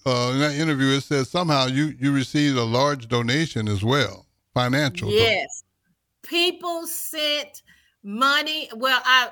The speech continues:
Speaker 2: my daughter, what she did, because I didn't have a job and I still had bills and stuff to pay, my daughter organized a GoFundMe.
Speaker 1: Okay.
Speaker 2: And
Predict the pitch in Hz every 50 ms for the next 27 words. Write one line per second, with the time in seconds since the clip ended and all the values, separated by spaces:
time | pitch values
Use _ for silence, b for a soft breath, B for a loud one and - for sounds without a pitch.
0 | - 226 233 247 240 214 208 262 285 339 403 427 392 302 247 220 214 214 247 247
1 | 240 - - 285 254 220 254 277 294 302 277 247 214 190 214 214 214 - 277 240
2 | - 254 240 247 240 233 277 302 294 370 - 330 285 262 240 208 185 180 180 196
3 | 202 208 208 196 175 147 117 104 - - _ _ _ _ _ _ _ _ _ _
4 | _ - 196 226 233 226 220 - - 285 277 269 254 254 277 254 233 202 180 175
5 | 202 247 262 277 294 277 - - 214 190 185 - - - 185 175 170 - - 147
6 | - - 214 185 180 180 185 190 190 202 202 202 220 233 254 277 285 277 - -
7 | 214 226 240 233 214 214 208 208 208 196 196 190 190 190 190 - - 180 175 170
8 | 196 185 185 175 - - - 254 262 285 302 294 254 202 180 175 160 147 135 -
9 | - _ _ _ _ 156 131 120 - - 139 123 113 117 127 156 - _ _ _
10 | - 240 247 247 247 247 240 240 233 220 214 196 175